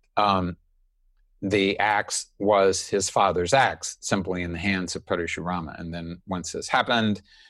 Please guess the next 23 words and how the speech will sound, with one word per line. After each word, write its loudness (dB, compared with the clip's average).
um, 0
Shiva 2
found 0
out 0
and 0
Parashurama 0
found 0
out, 2
and, -8
but -2
by 4
then -2
the -4
tusk -2
was -6
broken, -2
and -8
then -6
the -2
tusk -2
was -8
available 0
for -4